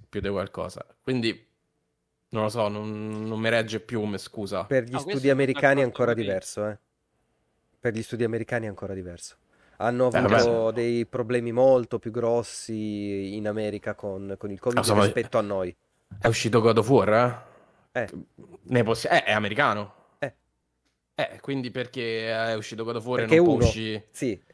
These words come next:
Speaker 2: eh, lo sai
Speaker 1: Eh,
Speaker 2: che
Speaker 1: ma non
Speaker 2: uno
Speaker 1: è vero,
Speaker 2: non gli
Speaker 1: perché è
Speaker 2: fa
Speaker 1: uscito
Speaker 2: il caso.
Speaker 1: Horizon, è uscito God of War, è uscito Horizon,
Speaker 2: Ma
Speaker 1: è uscito
Speaker 2: Horizon è danese.
Speaker 1: Non so, Guerrilla non so,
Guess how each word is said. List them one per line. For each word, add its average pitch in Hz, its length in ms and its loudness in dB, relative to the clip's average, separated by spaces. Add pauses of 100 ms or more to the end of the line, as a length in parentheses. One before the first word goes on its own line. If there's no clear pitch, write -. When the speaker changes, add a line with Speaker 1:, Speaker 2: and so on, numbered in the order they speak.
(100)
Speaker 2:
eh, 120 160 -4
lo 165 140 0
sai 160 220 6
Speaker 1:
Eh, 147 40 6
Speaker 2:
che 131 120 4
Speaker 1:
ma 127 100 2
non - 160 4
Speaker 2:
uno 180 160 8
Speaker 1:
è - 20 8
vero, - 200 10
Speaker 2:
non 139 60 8
gli - 20 6
Speaker 1:
perché 135 180 6
è - 20 10
Speaker 2:
fa 131 60 8
Speaker 1:
uscito 120 220 8
Speaker 2:
il - 40 8
caso. 143 480 6
Speaker 1:
Horizon, 120 420 -4
è 135 80 -8
uscito 135 340 -8
God 143 160 -6
of 135 100 -10
War, 170 180 0
è 143 40 -4
uscito 135 240 -10
Horizon, 139 360 -4
Speaker 2:
Ma 160 60 4
Speaker 1:
è 170 40 8
uscito 196 120 8
Speaker 2:
Horizon 262 320 6
è 170 160 8
danese. 165 600 6 (1400)
Speaker 1:
Non 120 180 -10
so, 120 460 2
Guerrilla 123 380 2
non 110 140 -2
so, 117 140 -2